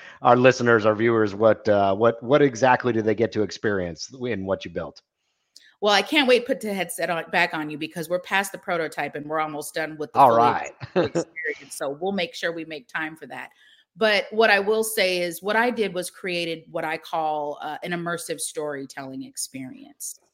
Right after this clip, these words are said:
Speaker 2: right? And it's an opportunity to visit a historic neighborhood because we recreated it through Unity.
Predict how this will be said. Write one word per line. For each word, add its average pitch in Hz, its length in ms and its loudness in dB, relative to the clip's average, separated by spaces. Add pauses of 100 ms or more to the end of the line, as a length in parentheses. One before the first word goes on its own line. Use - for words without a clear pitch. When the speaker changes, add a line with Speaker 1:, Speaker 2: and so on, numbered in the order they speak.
(420)
Speaker 2:
right? 165 320 4
And 175 120 0
it's 180 140 -4
an 202 100 -4
opportunity 220 680 -2
to 165 100 -6
visit 180 380 -4
a 165 60 0
historic 160 580 -6
neighborhood 143 480 -10
because 175 240 -10
we 220 160 -6
recreated 220 800 -6
it - 200 -12
through 165 160 -10
Unity. 170 560 -10